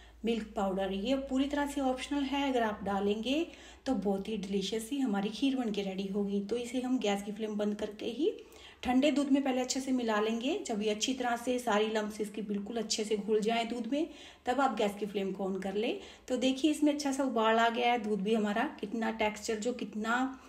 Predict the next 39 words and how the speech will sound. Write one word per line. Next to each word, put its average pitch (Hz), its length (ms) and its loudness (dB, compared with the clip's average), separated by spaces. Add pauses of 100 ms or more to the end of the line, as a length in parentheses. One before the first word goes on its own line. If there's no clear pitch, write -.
(220)
देखिए 214 220 0
गाढ़ा 202 320 2
हो 220 180 4
गया 220 140 2
है, 226 120 0
बहुत 190 240 -4
ही 226 80 0
रबड़ीदार 220 1120 0
और 269 180 4
मलाईदार 202 480 4
हमारी 208 240 2
खीर 202 240 0
बन 202 160 2
के 202 100 0
ready 202 240 2
होगी। 220 240 2
तो 262 120 -2
यहाँ 233 140 0
पे 254 80 -2
मैंने 254 260 6
लिया 247 200 4
है 240 160 2
केसर 214 440 0
वाला 208 260 4
दूध, 208 280 -2
तो 254 100 4
इसमें 233 180 -2
मैंने 226 400 -2
दो 220 120 6
चम्मच 240 280 0
दूध 202 240 0
में 247 100 -4
थोड़ा 226 160 -2
सा 226 140 -6
केसर 208 340 0
ऐड 208 220 -4
कर 208 100 0
दिया 208 220 0
था, 302 240 -6